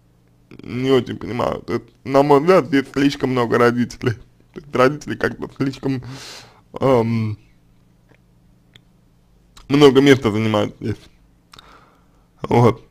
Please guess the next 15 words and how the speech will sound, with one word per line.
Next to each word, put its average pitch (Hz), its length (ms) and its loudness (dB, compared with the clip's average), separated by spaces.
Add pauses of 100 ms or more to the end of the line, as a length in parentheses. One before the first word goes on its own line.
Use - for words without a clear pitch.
(280)
Другое 139 240 4
дело, 156 220 6
что 151 160 0
вы 220 200 4
жили 156 240 4
с 117 100 0
родителями, 131 580 4
а 117 100 6
не 127 120 2
одна. 135 400 4 (400)
Это 127 240 4
вот 131 320 4
такой, 127 480 -2
это, 117 800 6
м, - 280 -12